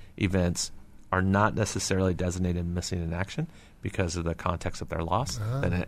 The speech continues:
Speaker 1: inaction part. So they put in the efforts to find them and recover them when the incident occurred, and at some point they have to turn that off.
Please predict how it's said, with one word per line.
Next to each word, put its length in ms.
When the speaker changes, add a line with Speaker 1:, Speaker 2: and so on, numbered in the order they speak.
Speaker 1:
inaction 420
part. 300
So 140
they 100
put 160
in 80
the 160
efforts 280
to 100
find 280
them 200
and 280
recover 400
them 300
when 160
the 100
incident 380
occurred, 440
and 120
at 100
some 160
point 200
they 60
have 120
to 100
turn 160
that 140
off. 200